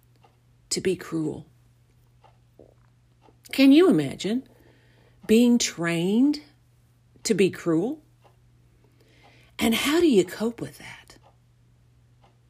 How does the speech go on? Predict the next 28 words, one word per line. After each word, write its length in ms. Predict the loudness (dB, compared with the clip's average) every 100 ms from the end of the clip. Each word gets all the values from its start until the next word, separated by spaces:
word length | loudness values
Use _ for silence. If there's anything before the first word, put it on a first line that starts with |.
| _ _ -2
They 200 | 2 2
had 240 | 2 -2
to 120 | 0 0
appear 340 | 0 0 2
naked 480 | 2 0 0 0 -2
before 380 | -6 -6 -8 -6
soldiers. 840 | -8 -8 -10 -12 -16 -16 -16 -16 _ _ _ _ _ _ _ _ _ _ _ -20 -20 -20 -2
And 180 | -2 0
Corey 340 | 2 4 4
tells 360 | 0 -4 -4 -4
the 120 | -6
story 440 | -6 -2 -2 0
that 160 | 0 0
when 120 | -2
she 300 | -4 -4 -2
was 220 | 0 0 -2
standing 600 | -2 -4 -4 -6 -8 -12 _ _ -2
next 340 | 2 2 0
to 100 | -6
her 160 | -4 -6
sister, 580 | -6 -6 -8 -10 -14 -18 _ _ _ _ _ _
neither 360 | -2 2 4 4
one 200 | 2 0
of 80 | -2
them 160 | -4
having 340 | -6 -6 -6 -6
clothes 420 | -8 -6 -4 -4
on, 360 | -8 -8 -12